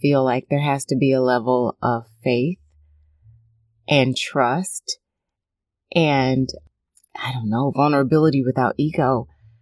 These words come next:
How can you help the rest of us to be able to take those leaps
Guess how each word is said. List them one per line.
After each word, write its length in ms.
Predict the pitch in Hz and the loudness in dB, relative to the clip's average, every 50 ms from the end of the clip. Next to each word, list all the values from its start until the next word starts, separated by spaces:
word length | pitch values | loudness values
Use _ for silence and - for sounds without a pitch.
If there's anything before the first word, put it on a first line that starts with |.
| _ _ _ _ _ _ _ _ _ _ _ _ _ - | _ _ _ _ _ _ _ _ _ _ _ _ _ -6
How 260 | - 160 175 202 214 | -4 2 2 2 2
can 180 | 208 - 214 185 | 2 0 0 2
you 200 | 190 190 196 190 | 2 2 2 2
help 320 | 175 180 185 180 - - - | 2 2 2 2 0 -2 -4
the 80 | - 151 | 0 2
rest 300 | 165 165 160 - - - | 2 2 2 2 0 2
of 120 | 156 131 | 4 4
us 300 | 135 110 - 151 - - | 4 2 2 -2 -6 -8
to 140 | - - 165 | -4 -2 -2
be 220 | 151 147 165 156 151 | 2 2 2 4 4
able 220 | 156 151 165 151 | 2 2 2 2
to 200 | 143 143 131 127 - - - - _ _ _ - | 2 2 0 0 -6 -14 -20 -20 _ _ _ 0
take 280 | - 185 175 - - | 2 2 2 2 0
those 300 | - 160 156 156 147 - - | 0 0 0 0 0 0 2
leaps 600 | 151 156 170 165 156 - - - - - - | 2 4 4 2 0 -2 -6 -10 -10 -10 -10